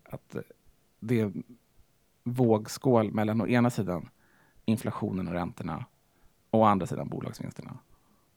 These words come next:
Nu är det ju så att, eh, överallt så ser man att det här bortglömda fenomenet inflation kommer tillbaka. Alltså, vi har ju det igen, det är bara att konstatera. Och man ser ju liksom att, eh, amerikanska långräntor har ju stigit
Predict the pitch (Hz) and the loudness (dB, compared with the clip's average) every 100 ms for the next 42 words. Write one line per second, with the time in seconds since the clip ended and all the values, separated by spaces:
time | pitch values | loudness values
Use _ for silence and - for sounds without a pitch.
0 | _ _ 113 127 120 - - - - - | _ _ 4 8 8 6 -2 -20 -20 -20
1 | - _ _ _ 110 107 98 92 - - | -20 _ _ _ 2 2 2 -4 -6 -16
2 | _ 101 92 95 - _ _ 131 135 120 | _ -6 -4 -6 -12 _ _ 6 8 8
3 | 107 98 87 - - 92 80 82 - - | 6 2 0 -10 -6 -4 -2 -4 -8 -12
4 | - _ 90 85 80 78 - _ 117 113 | -20 _ -8 -6 -6 -8 -12 _ -10 -10
5 | - 117 110 104 92 87 76 80 - - | -2 0 0 0 -2 -2 -4 -8 -12 -8
6 | 101 - 98 - 139 98 - - - 104 | -8 -6 -4 0 2 0 -4 -6 -4 0
7 | 127 139 - - - _ _ 131 113 107 | 2 0 -6 -12 -18 _ _ -10 -2 4
8 | 113 220 98 71 62 62 98 113 113 85 | 6 6 4 -2 -4 -6 -6 -4 -2 -4
9 | 82 - - - 151 - - 90 - 117 | -10 -14 -14 -12 -8 -8 -8 -10 -6 -4
10 | 107 98 - 92 87 - 85 113 - - | -2 -4 -6 -10 -10 -6 -6 -8 -16 -20
11 | - - - 113 113 120 117 110 104 107 | -20 -6 0 2 4 2 2 -2 0 0
12 | 151 - 107 98 92 95 | 0 -2 -4 -6 -8 -10